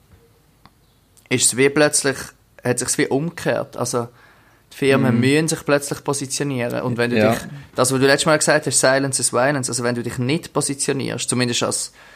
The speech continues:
Speaker 1: als, äh, eben irgendwie so Lifestyle-Marke oder Konzern, wo
Speaker 2: Ja,
Speaker 1: irgendwie
Speaker 2: ja,
Speaker 1: auch so ein
Speaker 2: voll.
Speaker 1: bisschen auf, auf Community setzt, dann bist du eigentlich schon,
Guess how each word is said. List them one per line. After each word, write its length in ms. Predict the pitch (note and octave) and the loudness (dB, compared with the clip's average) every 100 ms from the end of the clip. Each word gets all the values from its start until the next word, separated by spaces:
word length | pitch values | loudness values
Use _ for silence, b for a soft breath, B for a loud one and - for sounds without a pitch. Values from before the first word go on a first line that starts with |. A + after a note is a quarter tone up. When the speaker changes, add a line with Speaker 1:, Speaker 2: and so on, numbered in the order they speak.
| B B - | B B -4
Speaker 1:
als, 280 | A#2 A#2 | -2 0
äh, 320 | A#2+ A2+ A2 E2+ | 0 2 0 0
eben 140 | A#2+ | 0
irgendwie 380 | A#2+ A2+ A#2 A2+ | 0 0 0 0
so 140 | - | 0
Lifestyle-Marke 1700 | A#2 A#2 C3 - C3 C3 C3+ C3 B2+ - - - C3 B2 C3 C#3 C3 | 2 2 2 2 2 2 2 0 -2 -4 -12 -4 0 2 2 0 -6
oder 140 | C3 C3 | -6 -6
Konzern, 640 | C#3 B2 C3 B2+ C3 B2+ B B - | -8 -2 0 0 -2 -6 B B -2
wo 120 | A2 | 2
Speaker 2:
Ja, 120 | A2+ | 4
Speaker 1:
irgendwie 160 | A2 - | 6 6
Speaker 2:
ja, 100 | B2+ | 4
Speaker 1:
auch 40 | |
so 100 | A#2+ | 2
ein 20 | |
Speaker 2:
voll. 160 | A2+ G#2+ | 0 2
Speaker 1:
bisschen 320 | A#2+ A#2+ E2 | 2 0 -4
auf, 260 | D#2 - - | -8 -8 -12
auf 140 | C3 | -12
Community 420 | - B2 B2 B2+ - | -6 -4 -2 -4 -2
setzt, 380 | B2 C#3+ - B2+ | 0 0 0 0
dann 120 | A#2+ | 0
bist 180 | B2 - | -2 0
du 80 | |
eigentlich 320 | A2+ A2+ A#2+ - | 0 0 -4 -2
schon, 340 | C#3 C#3 | 2 2